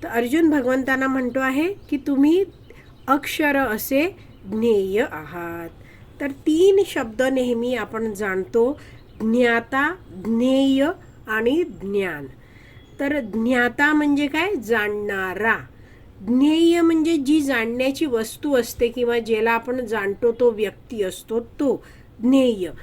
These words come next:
आणि ज्ञान म्हणजे काय? त्या व्यक्तीबद्दल, त्या वस्तूबद्दल प्राप्त झालेलं ज्ञान. तर भगवंतांबद्दल अर्जुन इथे म्हणतो आहे, "तुम्ही अक्षर ज्ञेय आहात", म्हणजे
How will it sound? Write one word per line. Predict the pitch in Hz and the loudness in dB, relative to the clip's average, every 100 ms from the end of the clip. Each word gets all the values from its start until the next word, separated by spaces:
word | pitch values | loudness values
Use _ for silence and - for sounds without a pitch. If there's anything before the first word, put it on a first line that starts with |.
| - - - | -20 -20 -6
आणि | 233 285 | -2 0
ज्ञान | 262 208 233 262 269 294 302 | -2 -4 0 2 2 2 2
म्हणजे | 311 302 294 311 | 0 0 -2 -2
काय? | 311 320 381 - - - | -2 -4 -4 -14 -16 -4
त्या | 285 | -2
व्यक्तीबद्दल, | 269 254 285 - - 262 196 180 175 202 196 196 | 0 0 -2 -2 -2 -2 -2 -8 -6 -6 -6 -2
त्या | 240 233 | 0 0
वस्तूबद्दल | 214 254 269 - 262 208 190 180 240 349 - - - - - - | 2 0 0 -6 -6 -4 -6 0 0 0 -4 -20 -20 -20 -20 -6
प्राप्त | 254 240 - - | 0 0 -2 -6
झालेलं | 202 196 180 180 185 214 | -6 -6 -8 -8 -6 -6
ज्ञान. | 254 254 285 233 123 - - - - - - - 285 | -4 2 4 2 -4 -18 -20 -20 -20 -20 -20 -8 -2
तर | 269 320 - - | 0 -2 -8 -12
भगवंतांबद्दल | 220 226 220 285 285 285 277 247 220 247 233 | -6 -4 2 2 4 4 2 2 2 2 2
अर्जुन | 202 208 240 | 0 0 2
इथे | 220 196 226 | 2 -2 -2
म्हणतो | 214 190 214 | -2 -4 -4
आहे, | 208 226 330 | -2 -2 -2
"तुम्ही | - 254 247 320 381 - - - | -2 0 2 2 0 -12 -20 -4
अक्षर | 277 285 - 262 240 247 302 | -4 -4 -4 0 2 2 0
ज्ञेय | 254 202 226 208 202 214 | -4 -4 2 2 4 2
आहात", | 285 180 175 190 185 185 185 180 - - - | 0 -2 -8 -6 -6 -6 -8 -10 -18 -20 -12
म्हणजे | 233 233 277 | -6 -2 -2